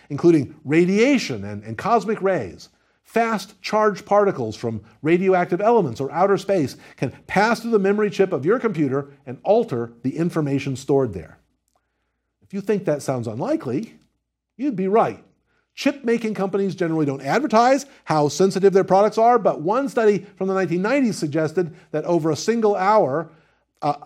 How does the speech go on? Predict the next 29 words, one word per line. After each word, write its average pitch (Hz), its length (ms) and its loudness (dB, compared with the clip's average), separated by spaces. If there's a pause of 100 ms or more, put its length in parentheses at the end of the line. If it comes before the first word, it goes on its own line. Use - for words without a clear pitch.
(140)
each 214 340 -2
bit 226 160 8
of 185 160 0
memory 190 380 0
has 156 160 -4
a 151 80 -6
soft 214 480 0
error 202 180 0
probability 202 640 0
of 180 140 0
around 190 420 0 (420)
ten 220 440 -2
to 202 100 -2
the 202 100 2
minus 185 520 -2
fourteenth, 185 560 -6 (240)
one 196 580 -2
in 208 160 -2
a 185 140 0
hundred 202 480 -2
trillion. 156 500 0 (920)
So 123 220 -10 (200)
is 135 120 -8
that 135 260 -2
anything 185 540 -4
to 127 100 -6
worry 117 260 -4
about? 233 340 -6 (1200)
Well, 285 240 2